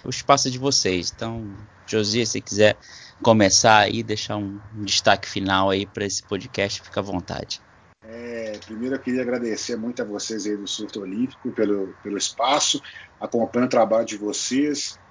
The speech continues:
Speaker 2: é um trabalho extremamente importante aí, principalmente pros os atletas olímpicos, pra acompanhar realmente esse ciclo olímpico completo, que falta a, a imprensa tradicional ter esse pensamento também.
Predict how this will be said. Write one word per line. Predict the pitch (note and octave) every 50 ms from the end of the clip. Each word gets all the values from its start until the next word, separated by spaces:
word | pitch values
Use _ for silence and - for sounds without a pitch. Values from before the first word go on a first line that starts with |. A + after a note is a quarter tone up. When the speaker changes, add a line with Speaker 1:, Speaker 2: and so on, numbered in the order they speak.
| - _ -
Speaker 2:
é | A2
um | G#2+
trabalho | - G#2+ G2+ G2 G#2+ A2 A2+
extremamente | A2+ A2 - - C3+ C#3 C#3+ B2+ A#2+ A#2 A#2+ A#2+ - -
importante | A2+ - A#2 G#2+ F#2+ F#2+ - A2 A2+ A#2 - - G#2
aí, | G2+ G#2+ A2+ A#2 A#2 A#2 - -
principalmente | A#2+ A2+ - - A#2 G#2+ G#2 G#2+ A2 - -
pros | - G#2 F#2 - - - - - - - - _ _ -
os | - -
atletas | A2+ A2 G2 - - A#2+ B2 B2+ A2+ G2+
olímpicos, | A2 G#2 G2 G2 A#2 B2+ B2 - - - A2 -
pra | - - A#2+ A#2
acompanhar | A#2 - A#2 A2 - - C#3 C#3+ C#3+ - C#3 A#2+ A#2+ A#2+ C3 C#3+ D3+
realmente | C#3 C3 B2 A#2 A2 A2+ A#2 - C3
esse | B2+ - - -
ciclo | - - - B2+ B2 - B2 A#2
olímpico | G#2+ G2+ G#2+ B2 B2 - - A2+
completo, | - A2 G#2+ F#2 - - G#2 A#2 C#3 - - - - - - - - - - - _ - -
que | - A#2
falta | G#2 - - B2 C3 D3+ E3+ E3 - - A2+ F#2+ F2 E2+ - -
a, | F2 F2 - - - G2 G2 F#2+
a | G2 A2+
imprensa | A2+ - - A#2 A#2+ C#3 E3+ E3 - D3
tradicional | - B2+ A#2 G#2+ - - A#2+ A2 G#2 G2+ G2 A2 B2+ B2+ - -
ter | - C#3 E3
esse | E3+ E3+ - -
pensamento | - C3+ B2+ A#2+ - A#2+ A2 G#2+ G#2+ A2 A2+ -
também. | - - G2+ F#2 - - A#2+ C#3 D3